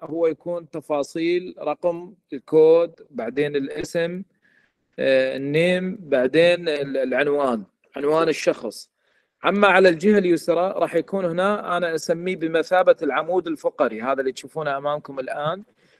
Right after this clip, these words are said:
هو العمود الفقري الخاص بالكشف الشهري.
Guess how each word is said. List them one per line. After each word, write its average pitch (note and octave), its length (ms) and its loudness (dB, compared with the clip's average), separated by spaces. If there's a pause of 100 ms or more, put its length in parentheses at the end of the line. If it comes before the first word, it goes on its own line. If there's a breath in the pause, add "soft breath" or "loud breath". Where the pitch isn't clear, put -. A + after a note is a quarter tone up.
(160)
هو G3 360 10 (340)
العمود E3 500 -2
الفقري F#3 760 -2
الخاص F#3+ 760 -4 (440)
بالكشف F3+ 840 -4
الشهري. B2 520 -2